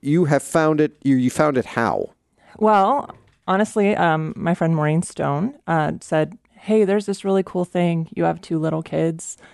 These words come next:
Speaker 2: Why don't you do this? You can do it with your kids in your basement." And at that point in my life, I was just trying to stay out of trouble and,
Speaker 1: Yeah.
Speaker 2: uh, keep my head down. And I thought, "A preschool program? I mean, what's this? How's this gonna, s-, um, it'll be fine, right?"
Speaker 1: Yeah.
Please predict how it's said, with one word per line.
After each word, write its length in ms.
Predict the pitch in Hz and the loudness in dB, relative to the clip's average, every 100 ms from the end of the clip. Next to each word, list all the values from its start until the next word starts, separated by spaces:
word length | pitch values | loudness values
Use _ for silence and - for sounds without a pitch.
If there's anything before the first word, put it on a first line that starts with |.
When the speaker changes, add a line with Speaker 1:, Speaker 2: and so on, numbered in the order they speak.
| _ - | _ -4
Speaker 2:
Why 120 | 165 | 0
don't 220 | 185 190 | 0 0
you 80 | 185 | -6
do 200 | 151 170 | -2 -2
this? 220 | 165 - | -2 -4
You 60 | 175 | -6
can 120 | 147 | -4
do 140 | 165 | -2
it 40 | 151 | -2
with 120 | 160 | -2
your 80 | - | -6
kids 180 | 160 160 | -6 -4
in 60 | |
your 100 | 156 | -4
basement." 580 | 143 143 - 147 135 - _ - - _ - | -4 -6 -6 -6 -6 -10 _ -20 -20 _ -2
And 280 | 175 170 - | 0 2 2
at 120 | - | 2
that 180 | 202 202 | 2 2
point 140 | 196 | 0
in 40 | 180 | 2
my 100 | 170 | 2
life, 220 | 165 175 | 2 2
I 60 | 170 | 0
was 100 | 165 | -2
just 120 | - | -6
trying 220 | 170 160 | -2 -2
to 60 | 156 | -2
stay 180 | - 160 | -4 -2
out 100 | 156 | -2
of 80 | 147 | -2
trouble 440 | 156 156 190 214 | -2 0 2 2
and, 260 | 151 135 151 - - - - | 2 0 -2 -8 -20 -20 -10
Speaker 1:
Yeah. 80 | 147 | -8
Speaker 2:
uh, 40 | |
keep 120 | 156 147 | -4 -2
my 80 | |
head 160 | 160 160 | 0 0
down. 260 | 165 165 190 | 0 2 2
And 80 | 156 | 0
I 80 | |
thought, 240 | 170 160 - | -4 -6 -6
"A 40 | - | -8
preschool 340 | 185 - 175 | -10 -8 -8
program? 420 | - - 156 160 | -8 -6 -6 -4
I 80 | 170 | -6
mean, 260 | 165 160 175 _ | -6 -8 -12 _
what's 220 | 196 170 | -12 -10
this? 280 | 175 - - _ _ _ | -10 -12 -16 _ _ _
How's 180 | 175 156 | -2 -2
this 140 | 160 | -6
gonna, 300 | - 151 143 - _ _ _ _ _ | -6 -4 -4 -8 _ _ _ _ _
s-, 140 | - - _ - | -20 -20 _ -4
um, 180 | 175 | 0
it'll 180 | 180 196 | 2 2
be 80 | 190 | 0
fine, 380 | - 180 160 160 | -2 -4 -6 -6
right?" 300 | 156 151 175 | -2 -2 -2
Speaker 1:
Yeah. 200 | 127 104 | -2 -2